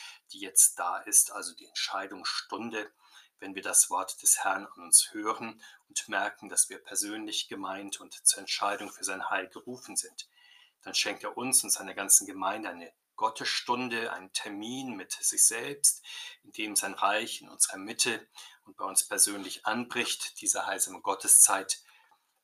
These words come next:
Sie taucht plötzlich, gleichsam blitzartig auf, so wie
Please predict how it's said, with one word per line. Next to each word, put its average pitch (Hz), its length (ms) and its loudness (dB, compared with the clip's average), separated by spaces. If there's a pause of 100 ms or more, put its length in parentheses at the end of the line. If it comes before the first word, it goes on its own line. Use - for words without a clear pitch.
(160)
Sie 95 420 4 (400)
taucht - 380 -2
plötzlich, - 720 2
gleichsam 87 540 0
blitzartig 110 960 4
auf, 104 460 0 (1900)
so 101 240 -6
wie 87 180 -10